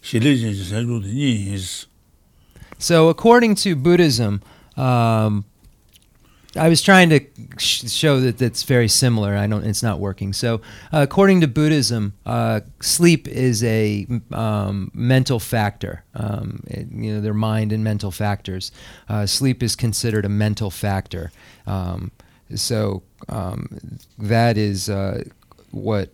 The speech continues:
Speaker 2: um, Buddhism asserts. So I was saying it's similar in that the, the brain is, is in a way taken over by the sleep.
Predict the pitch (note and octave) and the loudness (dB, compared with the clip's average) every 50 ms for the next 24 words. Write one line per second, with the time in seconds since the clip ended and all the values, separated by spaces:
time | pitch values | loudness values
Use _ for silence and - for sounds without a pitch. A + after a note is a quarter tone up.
0 | - - - - - - - - - - - - _ _ _ A#2 A2 G2+ C3+ B2+ | -12 -12 -10 -8 -8 -8 -8 -8 -10 -10 -12 -14 _ _ _ -8 -2 0 2 2
1 | B2 A#2+ G2 G2 G2+ F#2+ F#2 - - G#2 F#2 F#2 - - - C#3 C3+ C3+ C#3 C3+ | 4 2 0 -2 -4 -4 -4 -4 -4 -4 -4 -4 -4 -2 0 2 2 2 2 2
2 | - - F#3+ F#3+ F#3 E3 D3 C3+ - - - - G3+ G#3 G3 E3 C3+ A#2+ A2+ A2+ | 4 4 6 6 6 6 4 2 2 2 4 4 4 4 4 4 2 2 0 -2
3 | G#2 - - - - _ - C#3 C3+ C#3 C3+ C3 B2+ B2+ A#2+ - C3+ B2+ B2 B2+ | -4 -8 -16 -20 -20 _ 0 2 4 4 4 4 4 4 2 2 2 2 2 0
4 | - - A#2 B2 B2 G#2+ A#2 C#3 D#3 D#3+ F3 E3+ E3 D3+ B2+ A#2+ A#2 A2 - - | -2 -2 -4 -2 -2 0 2 4 6 8 8 8 6 6 4 2 0 0 -2 -6
5 | - - A#2+ B2 A#2+ A2+ G2+ A#2+ B2+ B2 A#2+ A2+ A#2 B2 A#2+ A#2 A#2 A2+ G#2 G#2 | -6 -4 -2 0 0 -2 -2 -2 -2 -2 -2 0 0 0 2 2 2 2 0 -2
6 | - - - - _ - - - E3+ F#3 F3+ - E3+ D#3 D#3 E3 F#3+ F#3+ D#3 D#3+ | -4 -10 -20 -20 _ -12 -2 4 8 8 8 8 8 8 10 10 10 10 8 8
7 | D3 A2+ B2+ B2 A#2+ A#2 G#2 A#2+ A#2 - - A#2 A#2 G#2+ A#2+ C#3+ - - | 6 6 4 4 4 4 4 4 4 4 2 2 0 0 -2 -2 -6 -10